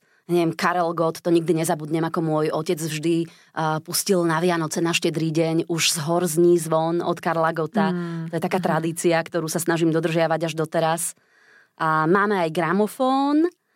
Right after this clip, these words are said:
Speaker 1: a Ľubko je tiež veľmi hudobne založený, takže on si sem tam púšťa,
Speaker 2: Mhm.
Speaker 1: a rôzne L Pčky.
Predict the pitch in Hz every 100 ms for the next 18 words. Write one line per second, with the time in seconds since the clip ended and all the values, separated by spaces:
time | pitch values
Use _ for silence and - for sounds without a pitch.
0 | _ _ _ - 156 151 151 147 151 -
1 | - _ _ - 208 320 - 208 147 -
2 | - 196 202 180 170 202 180 175 175 175
3 | 170 170 185 175 165 175 170 165 196 196
4 | 165 - 185 190 190 165 - 185 185 175
5 | 165 156 - - 156 208 202 196 160 151
6 | 147 147 143 - 160 156 170 180 160 165
7 | 175 170 - 262